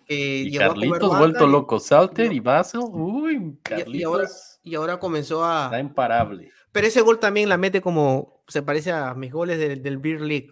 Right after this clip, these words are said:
Speaker 1: O sea, que estaba ahí parado y la, la empuja. Fue un gol más champa, eso ya como en... Estaba ahí en el momento y le rebotó la pelota y, y, y, y, y la metió. O sea, como no, no, no fue un gol así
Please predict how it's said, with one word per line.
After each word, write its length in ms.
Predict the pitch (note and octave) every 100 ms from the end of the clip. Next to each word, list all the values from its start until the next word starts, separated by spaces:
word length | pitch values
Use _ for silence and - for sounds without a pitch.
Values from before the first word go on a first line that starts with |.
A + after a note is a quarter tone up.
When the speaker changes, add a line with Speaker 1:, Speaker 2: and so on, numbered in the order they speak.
| -
Speaker 1:
O 60 | B2
sea, 200 | C3+ B2+
que 80 | B2
estaba 300 | - E3 E3
ahí 120 | F#3
parado 480 | F#3 F#3 F3+ G#3 G3
y 60 | D3+
la, 120 | B2+
la 100 | C#3
empuja. 400 | D3+ F#3+ F3 D#3
Fue 160 | F#3
un 80 | A3
gol 160 | A3 A3+
más 240 | G#3 F#3
champa, 420 | - F#3 F#3 F#3
eso 140 | F3 E3+
ya 140 | E3
como 180 | D#3+ D3
en... 340 | C#3 D3+ D#3 - _
Estaba 480 | F#3+ F3+ - G#3+ B3
ahí 240 | A#3 A#3 C#4
en 100 | B3
el 80 |
momento 500 | F#3+ E3+ E3+ G#3+ A#3+
y 60 | B3
le 100 | F#3+
rebotó 360 | E3 D3+ C#3+ F#3+
la 160 | G#3+
pelota 420 | E3+ D#3+ F#3 G#3+
y, 380 | G3+ C3+ B2 A2+ _ _ _ _ _
y, 100 | - C3 -
y, 180 | C3 -
y, 300 | C3+ B2 - _ _ _ _ _ _ _
y 80 | D3+
la 120 | C#3
metió. 320 | B2+ G#3+ A3
O 80 | C#3
sea, 240 | B2 A#2+
como 240 | C3 B2 C3
no, 280 | D3 D3+
no, 140 | C#3 D3+
no 140 | E3+
fue 120 | E3+
un 100 | F#3+
gol 200 | F3 F3
así 680 | E3 D#3 E3 D#3 D3+ C3+ -